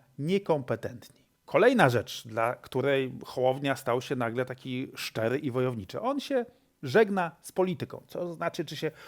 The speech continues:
pożegna ostatecznie i na zawsze, to nie wiadomo,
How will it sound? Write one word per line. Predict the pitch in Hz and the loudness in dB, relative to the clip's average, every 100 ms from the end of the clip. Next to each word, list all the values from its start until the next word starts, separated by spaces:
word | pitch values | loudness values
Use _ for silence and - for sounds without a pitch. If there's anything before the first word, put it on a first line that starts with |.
| - - | -16 -2
pożegna | 135 175 233 202 175 | 4 6 6 6 2
ostatecznie | 147 160 165 202 - 180 | 2 2 4 0 -2 -6
i | 151 | -2
na | 143 | 2
zawsze, | 170 190 147 | 4 2 0
to | 127 135 | -2 0
nie | 139 180 | 6 8
wiadomo, | 143 135 202 185 | 8 6 4 2